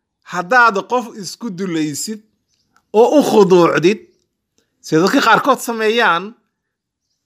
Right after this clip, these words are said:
eh, nin ay weynaynayaan oo tacdiiminayaan bay u soo sujuudayaan, u, maaragtay, u soo inxinaa samaynayaan, ee, lugaha ka dhunkanayaan,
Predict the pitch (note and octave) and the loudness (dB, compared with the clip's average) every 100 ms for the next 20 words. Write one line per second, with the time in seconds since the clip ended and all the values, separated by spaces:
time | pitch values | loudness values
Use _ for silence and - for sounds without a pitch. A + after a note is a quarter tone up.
0 | - D#3 E3 F3+ A#3+ A3 G#3 G3+ F#3 F3+ | -2 2 2 2 -2 2 4 4 4 4
1 | G3 A3 G#3+ G3+ F3+ D#3+ - D3+ D#3+ F3+ | 4 4 4 4 0 -4 -6 -6 -4 -4
2 | G#3 G3+ G3+ G3 F3 E3+ F#3 A3+ - G#3 | -2 0 2 0 -2 -6 -6 -10 -6 -2
3 | F#3 E3+ - - D#3+ C3 G3 G3+ F#3+ G3 | -2 -4 -10 -14 -12 -6 0 2 2 2
4 | G3+ G3+ _ _ _ _ _ A3 G#3 G#3 | 0 -4 _ _ _ _ _ -4 -2 -2
5 | G#3 F#3 F#3+ F#3 E3 G3 F#3 G#3+ G3 G#3 | -6 -6 -2 0 0 -2 -4 -4 -6 -2
6 | F3+ F3 F3 D#3 G3 A3 G#3 - F3+ F#3 | -2 -2 -6 -4 0 2 2 -2 -4 -4
7 | G3 G3 G3 G3+ G#3 G#3 _ _ _ _ | -2 0 2 0 -2 -6 _ _ _ _
8 | _ _ - D3+ E3+ F3 F3+ E3+ F#3+ G#3 | _ _ -4 0 2 2 0 0 0 0
9 | F#3+ A3 G3+ F3 - G#3 G3 G3+ G3+ G3+ | 0 -2 -4 -6 -4 -2 0 0 0 -2